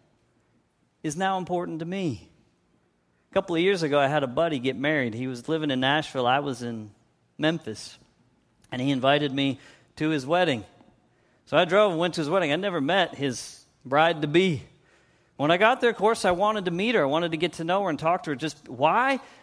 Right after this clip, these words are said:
Not because I knew who she was or anything like that, but because to my friend, this was the most important person in his life now. And because I, I liked my friend, he's my buddy, I wanted to like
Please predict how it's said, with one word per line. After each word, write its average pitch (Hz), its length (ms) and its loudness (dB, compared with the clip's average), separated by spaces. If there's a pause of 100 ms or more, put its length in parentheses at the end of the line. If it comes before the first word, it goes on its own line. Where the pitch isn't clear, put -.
(480)
Not 254 240 -4
because 196 240 -2
I 151 140 4
knew 175 240 0
who 190 160 -2
she 190 200 -2
was 180 280 4
or 185 40 -2
anything 196 300 -4
like 160 200 0
that, 202 280 0
but 185 140 -4
because 185 320 -2
to 175 160 -4
my 160 160 0
friend, 208 640 -2
this 175 220 -2
was 170 200 -4
the 160 80 -6
most 165 260 -4
important 156 420 -4
person 156 380 -6
in 143 100 -4
his 143 200 -6
life 131 320 -6
now. 92 240 -18 (1200)
And 151 100 -2
because 160 320 0
I, 135 320 2
I 123 80 0
liked 156 280 2
my 123 100 -6
friend, 180 340 0
he's 143 220 -4
my 131 100 -2
buddy, 156 420 2 (220)
I 156 120 4
wanted 175 360 0
to 143 80 -6
like 151 360 0